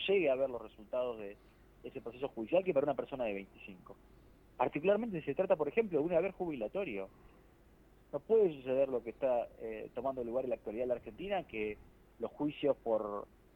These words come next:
eh, actualización de haberes y por, eh, determinación del, de los haberes jubilatorios a veces son más, eh, extensos que la vida del adulto mayor.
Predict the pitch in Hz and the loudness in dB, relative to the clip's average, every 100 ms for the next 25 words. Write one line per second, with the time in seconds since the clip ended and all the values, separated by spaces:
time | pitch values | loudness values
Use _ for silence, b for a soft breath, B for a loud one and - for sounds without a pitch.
0 | - 110 101 107 104 117 113 101 - 127 | -14 -6 -6 -4 -2 -2 -4 -6 -6 4
1 | 110 135 170 160 147 - 113 107 104 98 | 6 8 6 6 2 0 -8 -2 0 0
2 | 95 - - - - - - - 117 98 | -6 -12 -20 -20 -20 -20 -20 -18 -8 -6
3 | 92 90 90 101 104 110 107 107 104 - | -4 -6 -8 -2 2 2 2 0 2 4
4 | 180 139 113 85 104 - 104 123 - 107 | 4 6 4 2 -4 -2 0 0 -2 -2
5 | 107 110 202 180 120 135 - 165 - - | -2 0 0 2 2 2 0 -4 -4 -20
6 | - - - - 131 143 139 - - 123 | -20 -20 -14 -4 2 4 2 -2 -14 -8
7 | 107 - 120 - 165 170 175 - 120 113 | -8 -6 -8 0 2 4 0 2 2 4
8 | 143 135 113 104 107 110 104 98 - | 4 4 4 2 -2 -6 -6 -6 -6